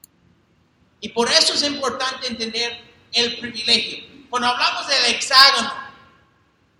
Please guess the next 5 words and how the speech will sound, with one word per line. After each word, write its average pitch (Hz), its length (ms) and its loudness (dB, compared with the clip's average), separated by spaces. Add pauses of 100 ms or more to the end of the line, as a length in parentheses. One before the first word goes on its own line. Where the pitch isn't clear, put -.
(520)
la 220 200 2
primera 294 480 -2
cosa 311 340 -2
que 269 100 -4
hablamos 262 840 -4